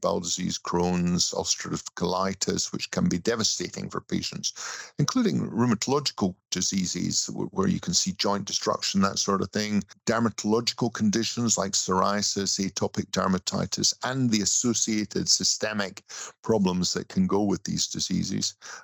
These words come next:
and then more broadly into other diseases which involve the immune system, but actually spread beyond the systemic, perhaps into the central nervous system, such as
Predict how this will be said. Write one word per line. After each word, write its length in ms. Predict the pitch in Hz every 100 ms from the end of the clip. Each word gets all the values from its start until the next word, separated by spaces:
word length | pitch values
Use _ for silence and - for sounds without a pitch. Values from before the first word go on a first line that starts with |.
| -
and 100 | 190
then 100 | 208
more 180 | 180 147
broadly 500 | - 143 143 120 110
into 340 | 107 107 113
other 340 | 120 143 98 92
diseases 640 | - - 101 98 92 92 -
which 160 | 113 - _ -
involve 540 | 139 120 139 196 151
the 140 | 98 92
immune 340 | 90 92 90
system, 580 | - 92 90 - 104 107 - - - _ -
but 100 | 107
actually 360 | - - 101
spread 400 | - - 104 95 -
beyond 640 | 104 113 117 104 90 90 _ _
the 140 | 101 90
systemic, 680 | - - - 101 101 98 -
perhaps 320 | 95 - -
into 260 | 92 -
the 60 | -
central 420 | - 101 95 92
nervous 400 | 92 101 101 85
system, 420 | - 95 - -
such 360 | - - - -
as 240 | - -